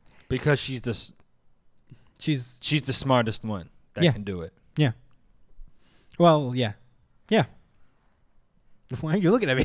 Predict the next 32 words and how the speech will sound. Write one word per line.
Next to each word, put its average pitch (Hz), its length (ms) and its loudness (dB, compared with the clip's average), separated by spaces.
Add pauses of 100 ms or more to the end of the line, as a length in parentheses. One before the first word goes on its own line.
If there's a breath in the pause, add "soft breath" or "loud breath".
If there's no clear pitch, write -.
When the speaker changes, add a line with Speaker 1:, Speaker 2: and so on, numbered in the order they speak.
Speaker 2:
like 262 120 8
Speaker 1:
I'm - 40 -4
Speaker 2:
that? 143 160 2
Speaker 1:
just, - 760 4
<laughs> - 0 -
just - 160 2
saying. 262 1600 8
Shuri's 160 540 6
very 151 260 6
smart. 196 400 0 (1600 soft breath)
The 104 180 -14
smartest. 131 760 0 (220)
Speaker 2:
I 117 60 -4
don't 156 100 -4
know - 60 -2
Speaker 1:
Way 135 60 4
Speaker 2:
if 151 60 6
this - 80 2
Speaker 1:
smarter 135 260 6
Speaker 2:
is 120 60 2
Speaker 1:
than 117 100 0
Tony 104 280 -2
Stark. - 480 -12
Speaker 2:
I 123 80 -10
don't 107 120 -6
know 107 160 -6
if 101 80 -16
this 107 160 -18
is 127 80 -20
condescending. 120 680 -10
Speaker 1:
Way 135 380 6
smarter. 98 540 -6